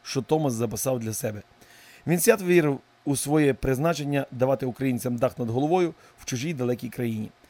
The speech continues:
Він знаходив придурків, які купували бардових манекенів, методично виносив гори сміття після нашої такої непотрібної для мами Європи життєдіяльності, і позичав нам гроші, і просто спостерігав за нами, як інопланетяни спостерігають за примітивними землянами.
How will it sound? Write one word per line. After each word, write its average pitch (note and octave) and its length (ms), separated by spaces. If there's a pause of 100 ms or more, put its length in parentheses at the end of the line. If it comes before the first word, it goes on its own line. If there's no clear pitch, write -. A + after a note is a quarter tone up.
(320)
Він A#3+ 140
знаходив G#3 400
придурків, F3 440
які C#3+ 160
купували C#3 420
бардових C3 380
манекенів, A#2+ 560 (120)
методично D#3 500
виносив C#3+ 380
гори C#3+ 200
сміття B2 480 (320)
після C3+ 240
нашої B2+ 300
такої E3 320
непотрібної C3+ 720 (300)
для B2+ 200
мами C#3 260
Європи C3 380
життєдіяльності, A#2+ 840 (380)
і D#3 100
позичав D#3 400
нам C#3 160
гроші, E3 380
і C#3 80
просто A#3+ 360
спостерігав D3 580
за C3 120
нами, B2 280 (320)
як D#3 260
інопланетяни B2 640
спостерігають C3+ 600
за A2+ 100
примітивними A#2 680 (180)
землянами. G#2+ 540